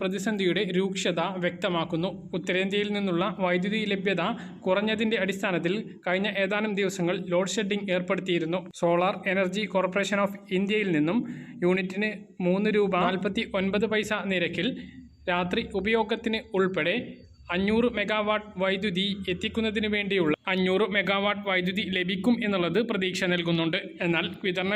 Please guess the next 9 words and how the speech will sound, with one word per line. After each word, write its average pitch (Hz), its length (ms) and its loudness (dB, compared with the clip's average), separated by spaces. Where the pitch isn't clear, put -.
ലൈനിൽ 202 320 0
തിരക്കുള്ള 196 440 2
രാത്രി 190 360 0
കാലങ്ങളിൽ 196 420 0
ഈ - 20 0
വൈദ്യുതി 196 360 2
എത്രത്തോളം 214 440 2
ലഭിക്കും 202 360 -2
എന്ന 190 120 0